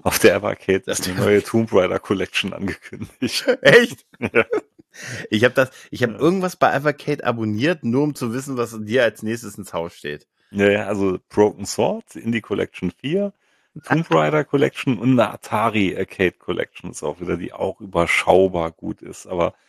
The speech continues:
Speaker 1: wir wissen's.
Speaker 2: Du
Speaker 1: Wir
Speaker 2: kaufst
Speaker 1: kaufen's
Speaker 2: es.
Speaker 1: sowieso.
Speaker 2: Ja, ja. Und ich dachte, du hättest jetzt alles, also alles, was bisher rausgekommen
Speaker 1: Ja, ja,
Speaker 2: ist,
Speaker 1: klar,
Speaker 2: ne?
Speaker 1: klar. Das sind
Speaker 2: Ja.
Speaker 1: jetzt, äh, jeden, das kommt ja quasi jeden Monat oder alle zwei Monate bringen die ja was raus.
Speaker 2: Und haben sie dich süchtig gemacht und dann,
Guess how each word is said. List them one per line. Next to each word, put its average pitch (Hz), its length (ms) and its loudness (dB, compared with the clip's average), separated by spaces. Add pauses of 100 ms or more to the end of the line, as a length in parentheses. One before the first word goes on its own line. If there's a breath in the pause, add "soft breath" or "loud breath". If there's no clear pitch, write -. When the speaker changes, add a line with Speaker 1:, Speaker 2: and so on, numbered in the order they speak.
(380)
Speaker 1:
wir 80 140 -16
wissen's. 98 560 -8 (100)
Speaker 2:
Du 120 100 2
Speaker 1:
Wir - 80 2
Speaker 2:
kaufst 90 260 0
Speaker 1:
kaufen's - 220 0
Speaker 2:
es. - 60 4
Speaker 1:
sowieso. 104 520 0
Speaker 2:
Ja, 98 460 0 (320 loud breath)
ja. 104 340 0 (120)
Und 120 200 -4
ich 110 80 -12
dachte, 156 300 -4
du 127 120 0
hättest - 340 -2
jetzt - 200 -2
alles, 98 380 -4
also 113 320 0
alles, 151 320 0
was 127 100 -6
bisher 131 420 0
rausgekommen 98 600 -4
Speaker 1:
Ja, 160 60 4
ja, 180 60 0
Speaker 2:
ist, 175 40 -8
Speaker 1:
klar, 175 160 0
Speaker 2:
ne? 92 220 -8
Speaker 1:
klar. 120 200 -6
Das - 180 -14
sind 98 100 -6
Speaker 2:
Ja. 104 100 2
Speaker 1:
jetzt, - 240 -4
äh, 87 280 -14 (340)
jeden, 104 520 -8
das 85 260 -12
kommt 85 220 -8
ja 87 100 -8
quasi 87 440 -8
jeden 98 320 -2
Monat 117 340 0
oder 90 140 0
alle 85 200 -2
zwei - 220 -2
Monate 117 420 -6
bringen 87 260 -16
die 85 60 -12
ja 85 140 -4
was - 160 -16
raus. 92 300 -6
Speaker 2:
Und 87 400 -6
haben 90 160 0
sie 85 160 -6
dich 85 140 -6
süchtig 104 420 -4
gemacht 98 460 -2
und 90 160 -4
dann, 87 320 -4